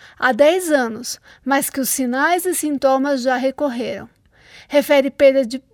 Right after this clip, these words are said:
dez quilos de peso no último ano. Ao exame físico, nota-se sopro sistólico rude em foco aórtico, irradiado para fúrcula de três cruzes em quatro.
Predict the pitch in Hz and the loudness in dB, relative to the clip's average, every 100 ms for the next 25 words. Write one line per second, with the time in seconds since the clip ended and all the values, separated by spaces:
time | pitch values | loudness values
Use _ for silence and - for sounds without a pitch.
0 | 392 294 330 370 - - 285 285 269 220 | -4 0 2 0 -4 -2 -2 0 -4 -6
1 | 233 - 233 254 269 269 269 269 - 311 | -6 0 2 2 0 -2 -2 -4 -6 -6
2 | 302 214 202 - _ _ _ _ - 262 | -4 -6 -8 -16 _ _ _ _ -8 -2
3 | 277 233 220 220 - 262 269 240 233 233 | 0 -2 -6 -8 -8 -2 0 0 -6 -10
4 | 240 262 277 269 - 240 - 262 254 - | -4 -2 -2 -4 -6 -6 -2 -4 -4 -10
5 | 247 - 240 233 - 233 170 247 302 285 | -10 -6 -6 -6 -8 -8 -4 -4 -4 -6
6 | 320 508 269 - 214 - 226 226 226 240 | -10 -8 -8 -8 -10 -4 -2 0 0 -4
7 | - - 330 - - - - - 320 359 | -8 -14 -14 -18 -20 -20 -20 -4 0 0
8 | 285 302 285 302 311 302 - 269 277 302 | 2 2 2 0 -2 -4 -4 -4 -2 2
9 | 294 262 277 320 349 - 302 294 285 277 | 0 0 -6 -4 -4 -4 -6 -6 -4 -6
10 | 320 330 - 220 - - | -8 -8 -6 -6 -10 -20